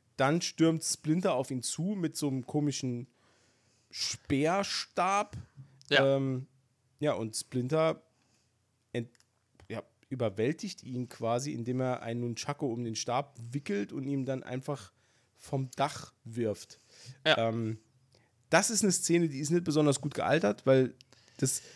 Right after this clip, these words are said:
Speaker 1: macht halt so relativ wenig Sinn, dass, äh, Shredder einfach übers Dach yeetet, äh, so, <laughs> so
Speaker 2: Das ist halt
Speaker 1: <laughs>
Speaker 2: auch,
Speaker 1: dann
Speaker 2: ja.
Speaker 1: ist er halt einfach drüber.
Speaker 2: Vor, vor, vor allen Dingen, das f-, fand ich auch ein bisschen blöd, weil er wird ja als dieser,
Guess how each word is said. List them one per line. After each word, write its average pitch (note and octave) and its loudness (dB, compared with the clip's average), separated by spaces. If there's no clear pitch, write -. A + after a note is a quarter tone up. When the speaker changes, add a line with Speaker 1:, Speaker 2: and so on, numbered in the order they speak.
Speaker 1:
macht D3+ 8
halt D3 10
so D#3+ 8
relativ D3+ 8
wenig D3+ 10
Sinn, F3+ 8
dass, - 6
äh, C3+ 2
Shredder D3 6
einfach D#3 4
übers B2+ 4
Dach - 2
yeetet, E3 4
äh, A#2 2
so, C#3+ 4
<laughs> - -20
so D#3+ 6
Speaker 2:
Das C#3+ 8
ist A3 12
halt D4+ 10
Speaker 1:
<laughs> - -
Speaker 2:
auch, F#3+ 8
Speaker 1:
dann F3+ 4
Speaker 2:
ja. E3 4
Speaker 1:
ist E3 8
er D3+ 8
halt C#3+ 4
einfach D3 6
drüber. D#3+ 4
Speaker 2:
Vor, - 0
vor, C#3+ 8
vor C#3 6
allen E3+ 6
Dingen, D#3+ -4
das D#3 0
f-, F3+ -4
fand F3+ 0
ich F#3 -4
auch E3+ 0
ein F3+ -4
bisschen E3+ -6
blöd, E3+ 0
weil D3+ 2
er C#3 2
wird D3+ -4
ja D#3 4
als - 4
dieser, B2+ 0